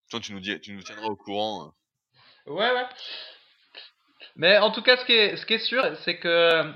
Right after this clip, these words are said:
Speaker 2: avant, il n'y avait pas toutes ces protéines en poudre végétale, et la seule protéine végétale, c'était la protéine végétale de soja, hein, qui est un peu contestée aujourd'hui. Bon, j'ai du mal à me faire une opinion sur le sujet, mais maintenant, en fait,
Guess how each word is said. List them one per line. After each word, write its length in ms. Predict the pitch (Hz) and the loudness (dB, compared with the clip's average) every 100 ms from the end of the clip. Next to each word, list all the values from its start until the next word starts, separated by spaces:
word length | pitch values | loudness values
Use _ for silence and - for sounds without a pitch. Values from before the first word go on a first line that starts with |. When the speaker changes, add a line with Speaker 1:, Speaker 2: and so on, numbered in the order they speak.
| - | 0
Speaker 2:
avant, 340 | 170 185 208 | 2 4 2
il 40 | 240 | 2
n'y 60 | |
avait 220 | 147 131 131 | 2 2 4
pas 160 | 220 | 2
toutes 240 | 240 - 196 | 2 -6 -10
ces 140 | - | -8
protéines 460 | 165 - 180 190 185 | -8 -6 -4 -4 -2
en 140 | 170 | -6
poudre 420 | 160 202 180 156 143 | -6 -8 -4 0 0
végétale, 800 | 143 143 143 180 214 247 226 143 | 0 0 0 2 4 4 0 0
et 140 | 170 | 0
la 100 | 143 | 0
seule 220 | - 180 | -2 -8
protéine 400 | 175 165 180 165 | -6 -8 -6 -8
végétale, 440 | 147 143 151 165 165 | -6 -6 -4 -4 -4
c'était 140 | - | -4
la 80 | 120 | -4
protéine 380 | - 135 151 147 | -4 -8 -10 -10
végétale 600 | 135 127 135 - 143 139 | -10 -10 -10 -4 -4 -6
de 240 | 123 120 117 | -10 -10 -10
soja, 640 | - 143 143 175 226 233 - | -8 -6 -2 0 0 -2 -4
hein, 240 | 143 160 | -8 -6
qui 60 | 135 | -6
est 100 | 113 | -4
un 220 | 117 117 | -4 -6
peu 460 | - 127 120 117 113 110 113 _ | -10 -12 -12 -16 -18 -20 _ _
contestée 560 | - 151 160 156 - 165 | -18 -14 -12 -12 -10 -10
aujourd'hui. 500 | 135 127 127 127 156 185 | -10 -14 -18 -18 -20 -20
Bon, 160 | 117 110 | -20 -20
j'ai 100 | 113 110 | -20 -20
du 100 | 117 | -12
mal 160 | 135 | -8
à 20 | 131 | -8
me 60 | |
faire 180 | 123 123 | -6 -8
une 120 | 127 | -8
opinion 260 | 123 143 151 | -10 -10 -10
sur 160 | - | -8
le 40 | 127 | -8
sujet, 300 | - 151 - - _ | -6 -4 -4 -6 _
mais 160 | 147 165 | -2 0
maintenant, 460 | 170 175 196 240 | 0 0 -2 0
en 80 | 202 | -2
fait, 160 | 180 | -4